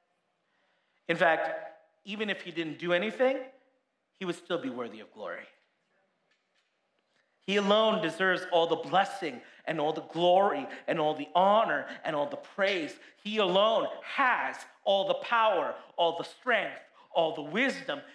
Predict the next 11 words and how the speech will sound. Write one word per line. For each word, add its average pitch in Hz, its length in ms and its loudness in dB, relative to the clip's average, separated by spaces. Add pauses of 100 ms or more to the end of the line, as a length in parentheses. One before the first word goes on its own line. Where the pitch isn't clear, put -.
(140)
He 285 220 0
has - 360 2
it 180 100 -6 (100)
all. 202 640 2 (480)
And 202 220 -2
that's 226 280 2
why 214 200 2
we 214 180 -6
go 220 200 2
to 220 180 -8
him, 165 300 -6